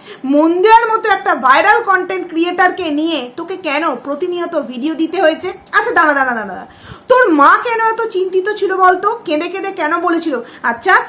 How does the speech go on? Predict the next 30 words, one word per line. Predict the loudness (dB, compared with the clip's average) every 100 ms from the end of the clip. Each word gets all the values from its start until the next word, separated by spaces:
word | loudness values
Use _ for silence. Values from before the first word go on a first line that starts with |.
| -2
কি | 0
করছে | 2 2 2 2
বলো | 2 2
তো | 0 0
মন্দিরা? | 0 0 2 2 2 -2 -2
"আমার | 0 2 0
মেয়েটার | -4 -2 2 4
আইডিটাকে | 2 0 -6 -6 -2
কি | -2 -2
শেষ | -4 -6
করিয়ে | -6 -2 0 -2
ছাড়বে | 0 2 2 2
নাকি? | 0 0 -4 -4 -6 -2
কন্ট্রোভার্সি | -2 2 0 0 -2
ক্রিয়েটারদেরকে | -6 -6 -2 -4 -2 -4 -4
এইভাবে | -4 -4 -4 -4
বলে | -4 -4 -4
বলে | -2 -2
আমার | 0 0 0 -2
মেয়েকে | -6 -8 -6 -4
নিয়ে | -4
ভিডিও | -6 -8 -6 -2
নামানো | 0 0 -2
করাচ্ছে, | 0 0 0 -2 -10 -10 -4
আমার | 0 0
মেয়েটার | 0 -4 -2 -2 -2
চ্যানেলটাকে | -6 -6 -6 -6 -6
কি | -4 -2
পুরো | 0 0
বরবাদ | 0 0 0 -2